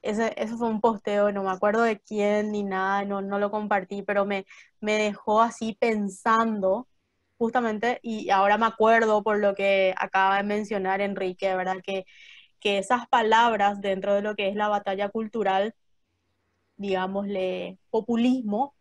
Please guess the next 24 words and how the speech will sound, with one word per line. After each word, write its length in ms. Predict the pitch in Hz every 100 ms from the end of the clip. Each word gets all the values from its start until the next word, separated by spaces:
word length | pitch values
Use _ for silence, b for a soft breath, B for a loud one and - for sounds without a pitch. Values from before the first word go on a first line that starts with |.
| _ _ _ _
va, 840 | 196 208 214 240 240 226 214 190 - -
va 140 | 208 226
ingresando 680 | 269 285 277 247 247 269
a 60 | 262
nuestra 340 | 262 269 262
mente, 760 | 233 214 220 233 240 233 233 233
va 320 | 220 208 220
trabajando 960 | 214 233 226 220 214 208 214 214 214 214
como 840 | 220 220 220 208 202 196 190 190
cuando 340 | - 208 208 220
nos 180 | 220
hablan 340 | 214 214 233 247
en 160 | 247
sueños 640 | 240 254 247 247 285 339 - B B B B -
y 160 | 247
empezamos 680 | 247 247 247 - 208 208 226
a, 460 | 226 226 220 208 196
a, 320 | - 214 -
a 60 | 214
llevar 340 | 208 208 214
a 60 | 220
nuestro 600 | 220 220 220 208 196 190
subconsciente 1120 | - 202 226 208 202 - 202 202 208 190 190
eso 240 | 190 220